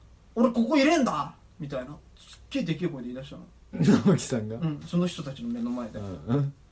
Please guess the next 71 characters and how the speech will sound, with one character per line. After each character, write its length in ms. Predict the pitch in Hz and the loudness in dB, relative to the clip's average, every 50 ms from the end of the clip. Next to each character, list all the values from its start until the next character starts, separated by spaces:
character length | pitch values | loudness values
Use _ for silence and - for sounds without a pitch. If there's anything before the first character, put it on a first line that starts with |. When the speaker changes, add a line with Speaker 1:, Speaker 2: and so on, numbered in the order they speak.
| - - - | -20 -8 -4
Speaker 1:
「え、 80 | 175 170 | -2 -2
ど 120 | 156 208 | -2 -2
う 40 | 220 | -4
い 20 | |
う 40 | 185 | -4
こ 60 | 170 | -4
と？ 80 | 139 143 | -6 -6
ど 80 | 143 165 | -6 -8
う 20 | |
い 40 | 151 | -8
う 40 | 139 | -10
こ 60 | 120 - - | -12 -14 -14
と？」 80 | - | -12
っ 20 | - | -6
て 0 | |
言 0 | |
っ 20 | |
た 60 | 170 | -4
ら、 60 | 180 175 | -4 -4
「俺 160 | - - 151 | -4 -4 -8
こ 60 | 160 | -6
こ 120 | - 269 294 | -2 0 0
い 80 | 269 | 2
い 40 | 233 | 4
と 60 | - 240 | 4 4
思 120 | 220 202 | 4 2
っ 60 | 180 | 0
て 140 | - - 214 | -2 -2 0
ん 80 | 175 151 | 0 0
だ 80 | 143 | 0
よ 60 | 127 120 | -2 -6
ね。 120 | 117 107 104 - | -6 -8 -8 -6
俺 160 | 165 180 180 | -4 -4 -4
絶 220 | 175 175 180 - - - | -4 -4 -6 -6 -2 0
対 180 | 233 208 196 | 0 0 0
入 60 | 190 190 | 0 -2
れ 60 | 190 | -2
よ 60 | 185 | -2
う、 20 | 160 | -4
こ 80 | - - | -4 -6
こ。 240 | - 127 - - - - - - - - - - - - - - - | -8 -8 -10 -10 -12 -18 -20 -20 -20 -20 -20 -20 -20 -20 -20 -12 -6
俺 140 | 202 220 240 | -2 -2 -2
こ 140 | - 247 233 | 0 0 2
こ 100 | 269 262 | 4 4
入 60 | 233 | 4
れ 120 | 269 294 | 4 2
る 80 | 311 311 | 2 2
ん 80 | 262 | 0
だ 80 | 208 170 | 0 -2
よ」 60 | - - - - - - - | -4 -8 -14 -20 -20 -16 -12
み 120 | 160 147 139 | -10 -8 -6
た 100 | 131 - | -6 -6
い 80 | - | -8
な。 80 | - - - - - - - - - 180 - - - | -10 -14 -20 -20 -20 -20 -12 -10 -8 -8 -8 -10 -6
始 220 | - 175 147 147 | -4 -4 -2 -2
ま 120 | 151 147 | -4 -4
っ 60 | 143 - | -6 -6
た 80 | 143 | -6
わ 60 | 127 | -6
け。 100 | 120 117 | -6 -8
Speaker 2:
う 40 | - | -10
ん。 200 | - 82 80 - | -10 -10 -12 -12
Speaker 1:
で 1500 | - - - - - - - - - - - - 135 127 127 131 131 139 135 - 175 226 226 226 - - - 139 127 117 | -14 -18 -20 -20 -20 -20 -20 -20 -20 -20 -20 -20 -18 -18 -16 -14 -12 -10 -10 -10 -10 -10 -12 -12 -12 -12 -12 -10 -10 -12
さ、 140 | - - 107 | -12 -14 -14
逃 300 | 113 120 131 147 143 139 | -14 -10 -10 -8 -6 -4
げ 120 | 156 214 | -2 -2
る 120 | 233 254 220 | -2 -2 -2
よ 140 | 185 151 127 | -2 -4 -6
う 20 | |
に 120 | 120 123 | -8 -10
さ 260 | - - - - - | -12 -14 -14 -14 -16